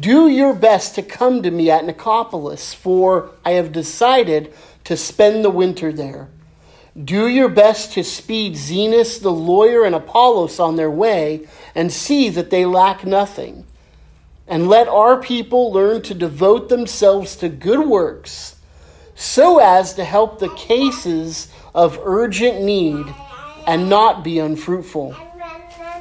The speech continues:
We all who, oh, pardon me, all who are with me send greetings to you. Greet those who love us in the faith. Grace be with you all."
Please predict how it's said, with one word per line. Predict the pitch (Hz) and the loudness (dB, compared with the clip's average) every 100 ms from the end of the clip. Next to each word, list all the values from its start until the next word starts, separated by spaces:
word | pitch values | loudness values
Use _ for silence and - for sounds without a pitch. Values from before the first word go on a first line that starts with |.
| - | -12
We | 165 185 220 | -6 -2 -2
all | - 170 175 202 226 233 233 _ _ _ _ _ | 2 4 6 6 4 0 -6 _ _ _ _ _
who, | 214 214 214 - | -4 -2 -2 -2
oh, | 190 180 | 0 0
pardon | 196 190 165 | 2 0 0
me, | |
all | 156 185 233 254 | 2 4 6 4
who | 254 262 | 4 4
are | 240 | 4
with | 202 196 190 | 2 -2 -4
me | 208 208 | -8 -8
send | - 190 175 147 | -4 -4 -4 -6
greetings | 160 196 220 185 160 - | -10 -10 -6 -6 -6 -10
to | - 147 | -14 -14
you. | 143 147 147 143 _ _ _ - | -14 -12 -14 -16 _ _ _ -14
Greet | 156 180 233 277 220 180 | -6 0 2 0 0 2
those | 165 160 156 - | 4 4 0 -4
who | 180 170 | -6 0
love | 180 202 156 | 2 2 2
us | 151 139 - | -6 -6 -6
in | 170 180 | -4 -4
the | 156 | -6
faith. | - 170 147 143 - - _ _ _ - | -4 -4 -4 -12 -20 -20 _ _ _ -16
Grace | 143 175 226 202 151 - - - - _ - _ - - | -4 4 4 4 0 -10 -14 -16 -18 _ -20 _ -18 -10
be | 156 | -6
with | 156 180 202 | -4 -4 -4
you | 190 180 | -2 2
all." | 156 143 135 | 2 -2 -10